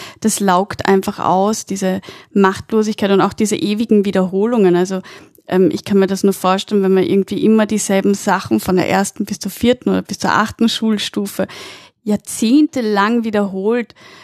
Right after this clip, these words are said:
und auch keinen neuen Stoff oder nur minimal neuen Stoff einflechtest, weil irgendwann wird's einfach nicht mehr belohnt, dann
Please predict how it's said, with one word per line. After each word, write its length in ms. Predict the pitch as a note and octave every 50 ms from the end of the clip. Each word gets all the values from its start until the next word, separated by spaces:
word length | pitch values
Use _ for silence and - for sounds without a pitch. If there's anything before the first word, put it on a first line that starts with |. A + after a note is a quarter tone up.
| - _ _ _
und 260 | - G#3+ G#3+ - -
auch 140 | - G#3 -
keinen 200 | - A3+ A3 G#3+ G#3+
neuen 200 | G3+ G3+ G3+ G#3
Stoff 300 | - - A3 A3+ - -
oder 140 | G#3+ G#3 G#3
nur 120 | G#3+ G#3+
minimal 560 | G#3+ G#3+ A3 A3 G#3+ G#3 G3 F3+ D#3 D#3+ G#3
neuen 320 | A3+ A3 G3+ F#3+ F#3+ G3 G3+
Stoff 340 | - - - G3+ G3+ - -
einflechtest, 680 | - - G3 G3 G3+ - - G#3 G3 - G#3+ G#3 - G3+
weil 100 | F#3+ F3
irgendwann 420 | - G#3 G#3+ G#3 G3+ G#3 G3+ G3
wird's 160 | G#3+ G#3+ -
einfach 220 | A3 G#3 G3+ G#3+ G#3
nicht 220 | G#3 G3 - -
mehr 80 | G3+ F#3
belohnt, 440 | - G3 F#3 F#3 E3+ G3 G#3 A3 - _ _ _ _ _ - - - - _
dann 200 | - G3+ G3